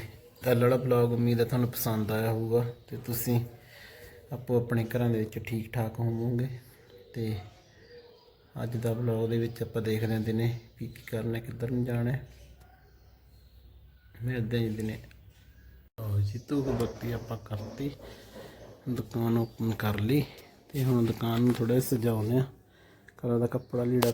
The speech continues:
ਪਿਆ ਖਿੰਡਿਆ, ਦੇਖੋ ਸਾਰਾ ਕਿਵੇਂ ਹੋਇਆ ਪਿਆ। ਤੇ ਬਾਅਦ ਦੇ ਵਿੱਚ ਦਿਖਾਵਾਂਗੇ ਤੁਹਾਨੂੰ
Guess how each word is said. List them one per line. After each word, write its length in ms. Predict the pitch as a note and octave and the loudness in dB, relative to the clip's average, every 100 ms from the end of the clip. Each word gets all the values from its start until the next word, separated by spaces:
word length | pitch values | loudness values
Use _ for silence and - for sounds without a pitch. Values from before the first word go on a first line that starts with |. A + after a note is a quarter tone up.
| - | 2
ਪਿਆ 100 | A#2+ | -2
ਖਿੰਡਿਆ, 460 | - A2 G#2+ A2 | -2 -2 0 0
ਦੇਖੋ 340 | A2+ A#2+ B2+ C3 - - - - - - _ - - _ _ _ _ _ - _ - | 0 -2 -4 -6 -8 -20 -20 -20 -20 -20 _ -20 -20 _ _ _ _ _ -20 _ -8
ਸਾਰਾ 260 | B2+ A#2 B2 - | -4 -2 -4 -6
ਕਿਵੇਂ 220 | B2 A#2+ | -6 -4
ਹੋਇਆ 200 | A2 A#2+ A#2 | -2 -2 -2
ਪਿਆ। 120 | A#2+ B2 - _ _ - - _ _ _ _ _ | -4 -6 -8 _ _ -20 -20 _ _ _ _ _
ਤੇ 120 | C3 B2 | -4 0
ਬਾਅਦ 300 | B2+ A#2+ B2 | 4 2 4
ਦੇ 100 | C3 | 4
ਵਿੱਚ 220 | C3+ B2 - - - - _ _ | 4 -2 -4 -12 -20 -20 _ _
ਦਿਖਾਵਾਂਗੇ 580 | C3+ A#2+ B2+ A#2+ A#2 A#2 | -2 4 4 6 4 2
ਤੁਹਾਨੂੰ 320 | A#2 B2 C3 | 2 4 4